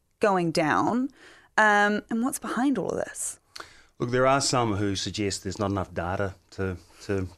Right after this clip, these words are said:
Speaker 2: prove conclusively that, uh, declining home ownership is an issue. But, um, you know, I think there is, and we don't, you know, make this stuff up. You know, the Stats N Z, um, is, has been, uh, a reliable source of much of the data we use. Um,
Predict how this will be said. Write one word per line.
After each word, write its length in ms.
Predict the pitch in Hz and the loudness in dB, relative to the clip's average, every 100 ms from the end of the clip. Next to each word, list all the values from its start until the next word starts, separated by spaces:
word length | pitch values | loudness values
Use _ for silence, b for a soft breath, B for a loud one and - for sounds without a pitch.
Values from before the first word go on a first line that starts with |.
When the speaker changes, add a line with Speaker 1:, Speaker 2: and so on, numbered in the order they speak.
| - | -6
Speaker 2:
prove 280 | 117 104 - | -2 -2 -2
conclusively 640 | 98 - 107 - 110 120 | -8 -4 -4 -2 -2 -2
that, 280 | 107 82 - | -2 -4 -2
uh, 140 | 95 | -2
declining 400 | 90 92 95 92 | -4 -4 -2 -2
home 180 | 98 95 | -2 -2
ownership 380 | 95 90 90 - | -2 -4 -8 -8
is 140 | 85 | -6
an 180 | 95 90 | -4 -4
issue. 280 | 101 - 107 | -4 -2 -2
But, 200 | 98 95 B B B B - | 0 -2 B B B B -4
um, 400 | 107 107 104 101 - | 0 0 0 -2 0
you 60 | |
know, 240 | 117 113 110 | 2 4 2
I 60 | |
think 220 | 107 135 110 | 2 0 2
there 120 | 113 | 2
is, 160 | 110 | 2
and 160 | 131 120 | 0 2
we 60 | 139 | 2
don't, 300 | 117 95 - _ | 2 0 -6 _
you 60 | 110 | -4
know, 160 | 92 82 - - | -2 -4 -14 -14
make 360 | 110 98 98 | -6 -4 -4
this 120 | 92 | -2
stuff 280 | - 92 - | -2 -2 -4
up. 160 | 101 - | -6 -4
You 100 | 98 | -4
know, 120 | 90 | -2
the 60 | 87 | -2
Stats 340 | - 104 - | -2 -2 -2
N 100 | 92 | -4
Z, 240 | 92 98 82 104 | -2 -4 -6 -8
um, 280 | 95 92 90 | -6 -4 -6
is, 460 | 85 87 92 85 - | -6 -4 -2 -2 -4
has 180 | 90 82 | -6 -6
been, 360 | 95 92 90 B B B B B B _ | -4 -2 -4 B B B B B B _
uh, 300 | 95 95 90 - | -4 0 0 0
a 120 | 92 | 0
reliable 360 | 95 101 95 | 2 2 2
source 320 | 95 104 95 - | 0 -2 -2 -2
of 200 | 85 104 | -2 -2
much 240 | 101 - | -2 -2
of 140 | 90 | -6
the 80 | 90 | -6
data 260 | 85 92 92 | -2 0 0
we 160 | 92 | 0
use. 580 | 98 98 101 101 101 - | -2 -2 0 -2 -2 -4
Um, 360 | 95 90 90 | -2 -2 -2